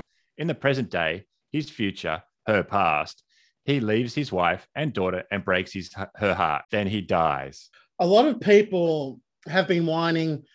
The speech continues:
Speaker 2: about this father slash daughter broken family stuff in the movie. But let's be honest, a lot of people do come from broken families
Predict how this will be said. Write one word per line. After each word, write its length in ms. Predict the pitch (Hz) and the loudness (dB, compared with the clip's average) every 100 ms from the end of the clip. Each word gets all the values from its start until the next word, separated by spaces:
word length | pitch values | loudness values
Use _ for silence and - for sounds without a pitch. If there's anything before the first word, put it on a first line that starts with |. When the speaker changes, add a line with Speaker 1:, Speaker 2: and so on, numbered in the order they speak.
| _ _ | _ _
Speaker 2:
about 380 | 147 147 180 180 | -2 6 8 8
this 240 | 180 160 - | 4 0 0
father 380 | 185 165 160 | 2 2 2
slash 380 | 156 170 160 151 | -4 0 0 0
daughter 320 | - 147 151 135 | -6 -2 0 -2
broken 480 | 123 147 143 147 | 2 2 2 -4
family 340 | 131 143 135 135 | -2 -2 0 -4
stuff 340 | - 135 123 - | -2 -4 -4 -6
in 100 | 156 | -4
the 80 | 147 | -2
movie. 380 | 147 135 123 - _ _ _ _ | 0 -2 -4 -8 _ _ _ _
But 100 | 202 | 0
let's 220 | 214 254 254 | 4 2 4
be 160 | 196 | 2
honest, 260 | 170 127 - | 2 -2 -2
a 80 | 196 | 0
lot 240 | 185 240 | 4 4
of 140 | 254 - | 4 2
people 600 | 196 180 185 175 185 156 | 0 2 0 0 0 -2
do 260 | 127 285 | -2 -2
come 240 | 208 208 160 | 0 -2 -2
from 160 | 160 | -4
broken 320 | 135 147 143 127 | 0 0 -2 -4
families 560 | 151 139 113 - - | -2 -2 -4 -10 -20